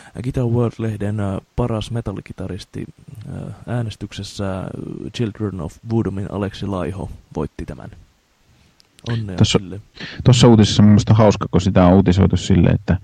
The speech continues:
Speaker 2: että se on, ö, että niinku, se on po-, suomalaiskitaristi on parempi kuin Metallica, niinku, että se on niinku se ykkösuutinen.
Speaker 1: Mm.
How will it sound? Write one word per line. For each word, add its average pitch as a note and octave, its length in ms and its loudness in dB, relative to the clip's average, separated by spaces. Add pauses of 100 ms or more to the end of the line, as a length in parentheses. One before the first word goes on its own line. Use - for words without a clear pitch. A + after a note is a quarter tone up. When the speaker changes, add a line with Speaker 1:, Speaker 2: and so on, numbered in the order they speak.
(460)
Speaker 2:
että G2+ 220 -2
se F#2 120 4
on, F2+ 160 6 (920)
ö, - 100 2 (340)
että D#2+ 320 2
niinku, D2+ 420 4 (120)
se - 120 4
on F#2+ 120 6 (260)
po-, - 160 4
suomalaiskitaristi F2+ 920 4
on F2 120 6
parempi G#2 400 4
kuin F2+ 160 4
Metallica, F#2+ 640 2
niinku, - 260 -2 (320)
että - 120 -6
se - 80 4
on F#2 100 8
niinku D#2 160 4
se G2+ 80 4
ykkösuutinen. - 920 0 (200)
Speaker 1:
Mm. G#2+ 300 -10